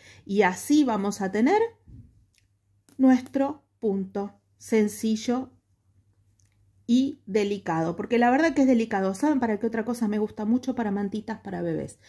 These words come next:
porque es un punto que queda también bastante mullidito como el otro. Ven, acá pueden ver por el grosor del tejido. ¿Mm? Así que se los recomiendo, espero que lo puedan practicar. Nos vemos en la próxima.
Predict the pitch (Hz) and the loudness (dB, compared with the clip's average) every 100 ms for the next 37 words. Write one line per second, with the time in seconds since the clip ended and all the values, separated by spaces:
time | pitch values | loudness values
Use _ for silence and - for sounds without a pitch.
0 | - - - 202 233 233 226 240 240 233 | -20 -12 -6 4 4 4 0 2 2 2
1 | 226 220 240 240 240 233 208 208 202 185 | 0 0 2 2 2 0 -2 0 2 0
2 | 190 - 269 269 240 208 190 214 220 214 | -4 0 0 2 2 2 -2 -2 -2 -2
3 | 196 190 190 196 185 185 185 240 247 262 | -4 -4 -2 0 0 0 0 2 0 -2
4 | 269 269 233 226 - 165 165 165 165 180 | 0 0 2 0 -2 -2 0 -2 -6 -6
5 | 180 180 175 180 - 180 156 - - _ | -2 -2 -4 -8 -8 -6 -6 -8 -16 _
6 | _ _ _ - 262 453 - _ _ _ | _ _ _ 2 2 2 -6 _ _ _
7 | _ _ 302 294 320 294 294 262 220 214 | _ _ -2 2 2 2 2 4 2 0
8 | 208 220 254 349 330 330 285 226 - 233 | -2 2 2 4 4 2 0 -6 -6 -4
9 | 214 196 185 190 190 185 196 285 302 - | -2 -2 -2 -2 -2 -2 -2 -2 -2 -4
10 | 208 247 262 294 302 _ _ _ _ _ | -8 0 2 2 -2 _ _ _ _ _
11 | _ _ 247 247 247 240 208 180 - - | _ _ 4 6 4 2 -2 -6 -8 -16
12 | - - 165 - | -16 -16 -18 -18